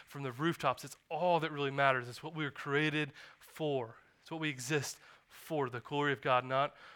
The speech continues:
ourselves. Now, now, what's a real world life example of this? Because we can kind of, okay, this is theoretical, this is somewhat offensive, I don't agree with you, Gabe, on here and here, but like,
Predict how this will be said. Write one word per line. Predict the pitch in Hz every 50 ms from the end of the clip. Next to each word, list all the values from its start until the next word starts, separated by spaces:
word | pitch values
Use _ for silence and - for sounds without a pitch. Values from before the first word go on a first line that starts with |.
| - - - -
ourselves. | 131 117 - - - 147 135 120 117 117 113 - - - - - - - - - _ _ _ _ _ _ _ _ _ _ _ _ _ _ _ _ _ _ _ _ _ _ _ _ _ _ _ _ _ _ _ _ - - _ -
Now, | 165 160 156 160 - - 175
now, | 175 170 156
what's | 175 208 - -
a | 190
real | 156 123 123 143 156 165 165 165 160
world | 165 143 127 131 135 143 143 139 139 139 131
life | 131 127 120 120 123 127 131 123 -
example | 147 135 123 123 131 127 131 131 - - 131 123 123 - - - - - - - - _ -
of | - 123 117 120
this? | 123 113 107 - -
Because | - 147 - - 143 131
we | 175 220
can | 220 226
kind | 175 190 196 180
of, | 165 151 - - - - - -
okay, | - 151 - -
this | 151 151 175 -
is | - 165 -
theoretical, | - 202 190 180 175 185 190 190 185 - 208 190 185 185 175
this | 165 156 - 175
is | 160 143 - - - - -
somewhat | - - - 208 202 196 190 185 151
offensive, | 156 - - 190 185 165 190 185 160 175
I | 170
don't | 170 165 160
agree | 156 139 131 175 196 190
with | 185 165
you, | 160 175
Gabe, | 156 170 175 175 165
on | 170 160 139
here | 139 180 190 185
and | 175 160
here, | 151 180 180 185 185
but | 165 175 165
like, | 160 147 143 143 -